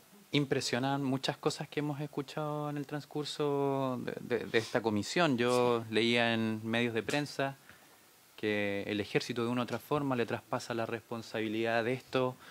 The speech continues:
Speaker 1: a los conscriptos, que si se pusieron o no se pusieron el equipamiento, que fue una decisión personal. O sea, hemos escuchado eso, hemos escuchado que no se le permite al I N D H entrar, hemos escuchado que a usted se la tiene, eh,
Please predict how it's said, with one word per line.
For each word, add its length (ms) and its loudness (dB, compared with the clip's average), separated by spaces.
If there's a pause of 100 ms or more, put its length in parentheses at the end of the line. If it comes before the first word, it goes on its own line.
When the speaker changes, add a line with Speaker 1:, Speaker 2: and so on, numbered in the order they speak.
(140)
Speaker 1:
a 100 4
los 160 0
conscriptos, 800 -4
que 140 -4
si 100 -8
se 140 -6
pusieron 400 -2
o 20 -2
no 60 -4
se 100 -10
pusieron 340 -4
el 120 0
equipamiento, 560 -4
que 80 -4
fue 120 -12
una 120 -4
decisión 380 -10
personal. 300 -8
O 40 -10
sea, 100 -4 (500)
hemos 200 8
escuchado 420 4
eso, 300 2
hemos 160 2
escuchado 320 0
que 80 -4
no 60 -4
se 100 -8
le 80 -2
permite 380 -4
al 80 -2
I 80 -4
N 100 -6
D 180 -4
H 240 -2
entrar, 480 0 (880)
hemos 160 0
escuchado 320 2
que 60 0
a 40 2
usted 440 2
se 160 -2
la 120 0
tiene, 400 2 (280)
eh, 180 -8